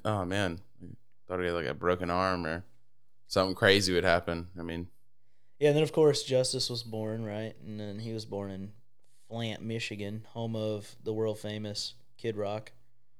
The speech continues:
Speaker 1: Yeah,
Speaker 2: And,
Speaker 1: Kid
Speaker 2: uh,
Speaker 1: Rock and, um, also, like, the number one murder capital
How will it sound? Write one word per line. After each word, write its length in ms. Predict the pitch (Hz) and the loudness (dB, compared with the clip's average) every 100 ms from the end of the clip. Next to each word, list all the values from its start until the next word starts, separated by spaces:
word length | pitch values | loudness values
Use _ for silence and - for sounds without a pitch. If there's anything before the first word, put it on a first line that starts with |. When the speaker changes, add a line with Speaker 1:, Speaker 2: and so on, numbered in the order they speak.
| - - | -16 -4
Speaker 1:
Yeah, 340 | 104 107 92 - | 10 12 12 10
Speaker 2:
And, 160 | 104 104 | -2 4
Speaker 1:
Kid 120 | 104 | 10
Speaker 2:
uh, 40 | |
Speaker 1:
Rock 300 | 104 104 104 | 12 12 10
and, 120 | 98 | 4
um, 400 | 90 85 82 80 - - - - - - - - | 6 6 6 2 -6 -14 -16 -16 -16 -16 -10 0
also, 220 | 92 98 | 4 6
like, 160 | 85 - | 6 6
the 260 | 85 76 | 6 6
number 300 | 87 90 92 | 6 4 4
one 180 | 90 85 | 4 4
murder 300 | 87 87 85 | 6 6 6
capital 560 | - 82 87 80 80 | 4 4 6 2 2